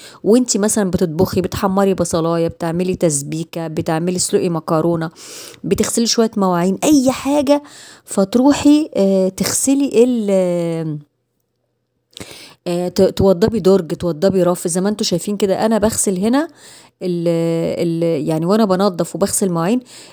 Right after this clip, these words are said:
الواجهة ال-، ال-، ال-، اللي اسمها الإدراج دي هي بيضة ما بيبانش فيها، بس أنا اللي بشوف، بشوفها مبقعة عليها صلصة، عليها زيت،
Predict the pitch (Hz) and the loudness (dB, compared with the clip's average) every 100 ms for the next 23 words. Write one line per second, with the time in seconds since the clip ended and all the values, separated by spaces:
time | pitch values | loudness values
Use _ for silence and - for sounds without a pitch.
0 | _ 175 165 196 254 240 233 190 170 160 | _ -6 2 2 4 2 0 -2 -2 -4
1 | 160 165 165 160 160 165 165 165 156 156 | -2 -2 -2 -2 -2 -2 -2 -4 -4 -4
2 | 165 165 147 156 139 - 233 214 180 170 | -6 -6 -6 -4 -4 0 0 2 0 2
3 | 240 220 180 247 277 - - - _ 175 | 2 2 0 0 0 -4 -20 -20 _ -2
4 | 185 180 214 226 175 170 190 220 214 226 | 0 2 2 2 0 0 0 -2 0 0
5 | 185 - 220 226 196 175 220 - 165 - | 0 0 0 0 0 -2 -6 -6 -4 -4
6 | 226 196 151 - - 196 185 160 180 175 | -2 -2 -2 -6 -8 -6 -6 -4 -4 -2
7 | 190 196 175 160 185 170 175 214 | -2 -2 -4 -2 0 0 0 0